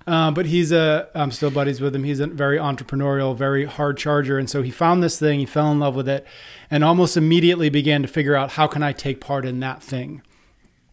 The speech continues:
And so we started a blog, and, um, uh,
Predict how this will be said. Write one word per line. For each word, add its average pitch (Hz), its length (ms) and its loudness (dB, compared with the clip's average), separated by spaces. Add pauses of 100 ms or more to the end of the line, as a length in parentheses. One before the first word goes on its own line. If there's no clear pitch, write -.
(260)
And 151 140 -2
so 156 120 -2
we 143 60 0
started 139 300 0
a 135 60 -4
blog, 156 560 2 (120)
and, 139 540 -2 (460)
um, 139 440 0
uh, 135 460 -2